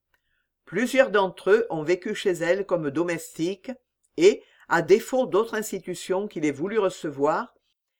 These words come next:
elle les accueillit plus d'une fois dans son école de famille avec ses propres enfants. D'après son expérience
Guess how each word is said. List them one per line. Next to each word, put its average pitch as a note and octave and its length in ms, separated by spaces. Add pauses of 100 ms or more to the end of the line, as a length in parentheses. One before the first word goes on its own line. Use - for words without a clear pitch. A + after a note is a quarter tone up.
(160)
elle E3 160
les E3+ 280
accueillit G#3+ 500
plus A#3 300
d'une A3 240
fois G#3 320
dans F3 160
son D#3 200
école G3 440
de E3 80
famille E3+ 680 (300)
avec E3+ 300
ses F3 120
propres E3+ 520
enfants. C#3 520 (1160)
D'après G3+ 360
son A3+ 200
expérience F#3+ 680